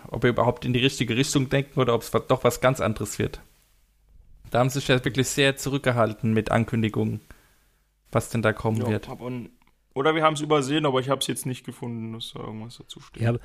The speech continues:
Speaker 3: ich kann mir eigentlich nicht vorstellen, weil es wäre zu sehr Challenge accepted, weil das hätte man ja auch da quasi eine Community Edition machen können. Also das,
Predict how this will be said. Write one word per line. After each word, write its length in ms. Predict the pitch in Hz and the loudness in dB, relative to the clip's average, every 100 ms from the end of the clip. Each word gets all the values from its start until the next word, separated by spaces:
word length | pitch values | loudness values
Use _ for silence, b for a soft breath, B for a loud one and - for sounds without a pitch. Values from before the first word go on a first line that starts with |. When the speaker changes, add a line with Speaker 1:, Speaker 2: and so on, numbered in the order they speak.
| B | B
Speaker 3:
ich 180 | - 113 | -2 -2
kann 140 | - 143 | -2 0
mir 100 | 147 | 2
eigentlich 200 | 160 151 | 2 -2
nicht 140 | 151 | -2
vorstellen, 480 | - 151 - 156 135 | 0 0 2 0 2
weil 100 | 131 | 2
es 160 | 143 - | 2 0
wäre 220 | 147 - | -2 -2
zu 200 | - 160 | -4 -2
sehr 380 | 160 165 170 156 | 2 2 2 0
Challenge 380 | - 139 143 139 | 0 2 2 0
accepted, 580 | - - - 101 - 107 | -6 -4 -2 -4 -2 -2
weil 180 | 110 113 | 2 2
das 200 | 117 - | 2 0
hätte 120 | 139 | 2
man 160 | 147 143 | 4 4
ja 100 | 135 | 2
auch 80 | 131 | 2
da 100 | 135 | -4
quasi 360 | - 131 131 | 0 2 4
eine 120 | 131 131 | 2 2
Community 680 | 127 120 123 - - 110 - | 2 4 4 4 0 0 2
Edition 480 | 110 107 - 104 101 | 2 4 2 0 0
machen 340 | 101 104 101 | 0 -2 -4
können. 360 | - 98 98 101 | -2 -4 -2 -2
Also 180 | 110 107 | 0 2
das, 240 | 110 - | 2 0